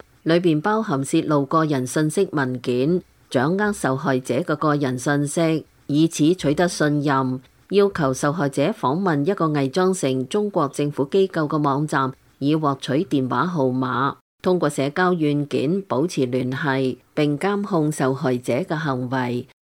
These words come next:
警方提醒話，如果你遇到類似情況，或懷疑對方係詐騙分子，請務必立即終止任何可疑對話，唔好向自稱中國警方或政府官員嘅人匯款，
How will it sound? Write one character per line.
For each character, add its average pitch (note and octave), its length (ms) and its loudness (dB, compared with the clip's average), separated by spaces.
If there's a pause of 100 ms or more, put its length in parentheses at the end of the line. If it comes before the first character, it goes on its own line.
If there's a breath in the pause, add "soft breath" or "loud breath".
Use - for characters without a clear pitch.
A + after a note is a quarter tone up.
警 D3+ 180 0
方 G3 220 0
提 D3+ 180 -2
醒 C#3 340 -2
話， C3+ 320 0 (260)
如 D3 120 2
果 F3 160 2
你 F#3 240 2
遇 D3 160 2
到 D#3+ 140 2
類 D3 340 0
似 C#3+ 140 2
情 C3 280 -2
況， C#3+ 280 0 (220)
或 D3+ 100 0 (180)
懷 C#3 140 2
疑 C3+ 240 0
對 F3+ 180 2
方 A3 240 0
係 D#3 180 -2
詐 D3+ 240 0
騙 D3+ 220 0
分 C3 260 0
子， B2+ 140 -2 (500)
請 D#3+ 300 0
務 C#3+ 180 2
必 G3 220 4
立 D#3+ 140 -2 (100)
即 F#3 120 2
終 G3+ 260 2
止 C#3 180 0 (100)
任 C#3+ 140 2
何 C3+ 220 -2
可 C3 200 -2
疑 D#3 200 -2
對 D3 260 2
話， C3+ 420 0 (300)
唔 C#3 40 2
好 F3 240 2
向 E3 160 0
自 C#3 200 0
稱 G3+ 240 -2
中 G#3 180 0
國 D3 240 0
警 C#3 220 0
方 F#3+ 360 0
或 C#3 280 -2
政 E3 160 0
府 D3+ 160 0
官 G#3+ 260 2
員 C#3 180 0
嘅 D3 140 0
人 C3+ 200 -2
匯 C3+ 280 2
款， C#3+ 400 0